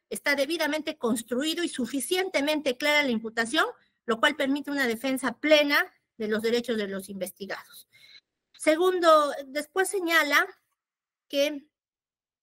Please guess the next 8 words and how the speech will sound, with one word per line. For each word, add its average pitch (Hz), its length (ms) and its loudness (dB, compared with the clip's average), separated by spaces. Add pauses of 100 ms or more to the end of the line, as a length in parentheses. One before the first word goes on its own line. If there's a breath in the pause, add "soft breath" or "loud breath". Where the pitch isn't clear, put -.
(220)
no 254 260 0
se 311 120 0
puede, 277 520 0 (240)
es 269 240 0
ina-, 269 260 0 (140)
dice 285 340 -8
que 214 280 -8 (100)
es - 420 -6